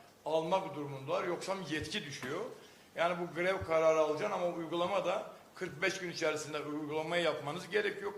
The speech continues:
Kanun bu. Onun için bu süreçte yani bizi bu yaz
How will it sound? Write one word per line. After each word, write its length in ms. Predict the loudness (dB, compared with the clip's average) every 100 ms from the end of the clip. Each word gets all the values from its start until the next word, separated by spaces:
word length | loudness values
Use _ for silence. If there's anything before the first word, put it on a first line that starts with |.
| -2
Kanun 420 | 0 0 -2 0
bu. 260 | 0 0 -2 -16 -20 -12 -6
Onun 200 | -4 -4
için 280 | -6 -6 -6 -8 -8
bu 60 |
süreçte 480 | -4 0 2 2 0
yani 400 | 2 4 4 0 -6 -10 -18 -20 -20 -8
bizi 480 | -6 -2 0 0 -2 -10 -18 -8
bu 140 | 2
yaz 360 | 4 4 4